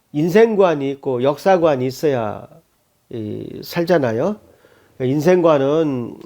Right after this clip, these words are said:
자기 개인적인 삶을 좌우하는 철학이고, 어, 역사관은 내가 한 국민으로서,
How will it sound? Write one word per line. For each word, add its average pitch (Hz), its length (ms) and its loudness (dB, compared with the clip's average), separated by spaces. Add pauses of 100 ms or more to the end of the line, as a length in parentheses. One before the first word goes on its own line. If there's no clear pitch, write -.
자기 135 320 -6
개인적인 139 540 2
삶을 147 680 -2 (440)
좌우하는 131 760 0 (500)
철학이고, 135 600 -6 (1200)
어, 123 160 -10
역사관은 160 760 2 (800)
내가 143 440 -2
한 175 320 -10
국민으로서, 147 840 0